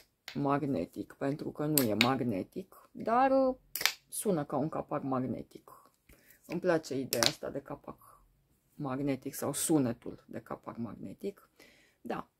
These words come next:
deci Tamima de la Latafa, dacă vreți mai multe detalii despre el, îl găsiți, uh, și pe site-urile de profil sau în magazinele fizice, da, unde aveți și posibilitatea să-l, uh,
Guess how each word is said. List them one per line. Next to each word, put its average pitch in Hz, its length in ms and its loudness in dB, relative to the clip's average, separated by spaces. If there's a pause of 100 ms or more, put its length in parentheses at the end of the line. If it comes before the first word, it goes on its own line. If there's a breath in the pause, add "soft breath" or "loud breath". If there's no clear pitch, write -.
(160)
deci - 240 -8
Tamima 226 640 2
de - 80 -6
la 175 140 2
Latafa, 190 720 0
dacă 185 240 -4
vreți 185 240 2
mai 165 120 0
multe 170 280 -2
detalii 156 440 0
despre 151 460 -6
el, 190 480 0 (340)
îl 226 140 0
găsiți, 202 640 0
uh, 180 420 2 (640 soft breath)
și - 120 -8
pe 180 120 0
site-urile 165 500 0
de 143 120 0
profil 254 580 0
sau 254 340 4
în 240 160 6
magazinele 233 760 4
fizice, - 760 -6
da, 156 120 -4
unde 185 240 -4
aveți 180 240 -4
și - 80 -10
posibilitatea 175 680 -6
să-l, 165 360 -2
uh, 151 260 0